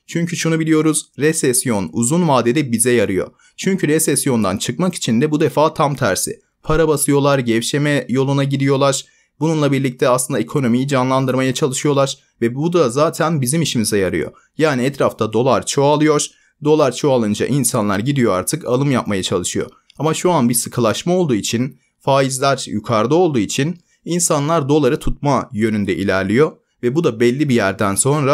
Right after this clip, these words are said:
aslında çatlaklar oluşturabilir ve buna da resesyon diyoruz zaten. Yani aslında anlatmaya çalıştığım şey şu arkadaşlar, teknik ile temeli beraber götüreceğiz.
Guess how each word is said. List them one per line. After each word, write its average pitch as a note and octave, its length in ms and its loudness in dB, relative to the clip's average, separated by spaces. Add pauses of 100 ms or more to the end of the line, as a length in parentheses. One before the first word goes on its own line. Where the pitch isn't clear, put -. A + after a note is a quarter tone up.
(120)
aslında C3 680 -2 (140)
çatlaklar C#3+ 720 -2
oluşturabilir C3+ 720 0 (240)
ve A#2+ 100 2
buna D3 200 0
da C#3+ 100 2
resesyon A#2+ 600 0
diyoruz F#2+ 300 0
zaten. D#3 440 -2
Yani C#3+ 380 2
aslında C3 400 2
anlatmaya A#2 480 0
çalıştığım B2 540 -2
şey B2+ 220 0
şu C3+ 180 0
arkadaşlar, C3 640 0
teknik C#3+ 440 -4
ile G#2 220 0
temeli C#3+ 400 0
beraber A#2+ 460 2
götüreceğiz. F#2 720 -4